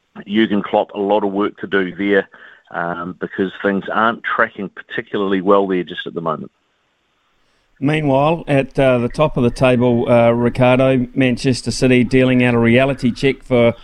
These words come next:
Speaker 2: Nottingham Forest six nil and Arsenal prevailing over Aston Villa two one. So the top of the table remains the same.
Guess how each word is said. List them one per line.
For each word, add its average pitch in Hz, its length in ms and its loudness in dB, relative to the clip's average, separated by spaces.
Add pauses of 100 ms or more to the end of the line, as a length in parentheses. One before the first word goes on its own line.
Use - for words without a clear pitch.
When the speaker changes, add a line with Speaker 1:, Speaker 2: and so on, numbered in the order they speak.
(240)
Speaker 2:
Nottingham 127 320 2
Forest 131 400 2
six - 420 -4
nil 135 220 2
and 131 100 0
Arsenal 135 400 -2
prevailing 123 520 2
over 120 240 2
Aston 123 300 0
Villa 120 260 4 (340)
two 139 240 2
one. 127 320 0
So 117 300 0
the 110 100 -2
top 135 240 0
of 123 60 0
the 110 120 -4
table 120 280 2
remains 120 340 2
the 104 60 -4
same. 104 380 -2